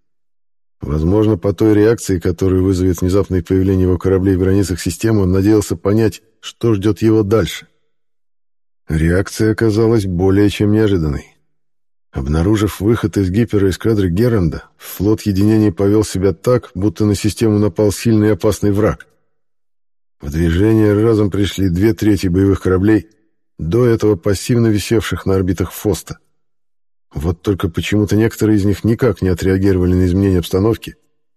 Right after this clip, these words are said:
полностью проигнорировав появление из-под пространства кораблей Герранда. Однако характер манёвров тех, кто начал движение, однозначно говорил, что они готовятся к атаке на вышедшие из прыжка корабли собственного флота.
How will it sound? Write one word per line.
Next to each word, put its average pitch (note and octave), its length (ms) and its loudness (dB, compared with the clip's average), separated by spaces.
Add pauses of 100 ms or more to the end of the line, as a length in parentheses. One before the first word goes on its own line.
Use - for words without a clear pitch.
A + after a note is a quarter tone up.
полностью B2 480 0
проигнорировав A2 680 2
появление F#2 460 0
из-под E2+ 280 -6
пространства G2 560 -2
кораблей F#2+ 380 0
Герранда. E2 500 -2 (840)
Однако E2+ 400 -2
характер G#2 480 0
манёвров G#2+ 520 2
тех, A#2 220 -2
кто G#2 140 -2
начал G#2+ 260 0
движение, G#2 400 2
однозначно G2+ 560 0
говорил, D#2+ 320 0
что F2+ 220 -2
они G#2 160 2
готовятся A#2 500 0
к G2+ 60 -2
атаке A#2 420 0
на F#2 160 2
вышедшие A2 440 0
из G2+ 60 -2
прыжка G#2+ 420 -2
корабли G#2+ 360 2
собственного G2 540 -2
флота. F#2 380 -2